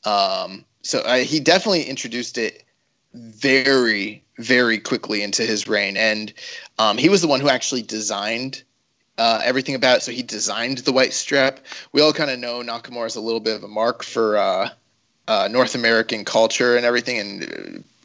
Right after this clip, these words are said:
clearly, like, had aspirations for W W E. So I think he might have taken some of that inspiration from, like, the Shawn Michaels Intercontinental, uh, <laughs> title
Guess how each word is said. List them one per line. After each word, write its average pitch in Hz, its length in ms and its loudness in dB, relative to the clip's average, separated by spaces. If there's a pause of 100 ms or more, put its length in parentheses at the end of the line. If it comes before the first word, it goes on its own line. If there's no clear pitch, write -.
(260)
clearly, 131 440 4
like, 107 260 2
had 107 180 -2
aspirations 104 640 -4
for 117 120 -4
W 107 180 0
W 104 240 -2
E. 123 60 2
So 113 120 4
I 107 80 4
think 170 360 -2 (280)
he 127 80 -6
might 113 140 2
have 123 80 6
taken 123 240 0
some 117 180 0
of 113 60 2
that 110 100 2
inspiration 113 580 -4
from, 110 140 -8
like, 101 220 -2
the 104 80 -2
Shawn 104 260 4
Michaels 120 600 0
Intercontinental, 120 1000 2
uh, 120 220 4
<laughs> - 40 -6
title - 640 4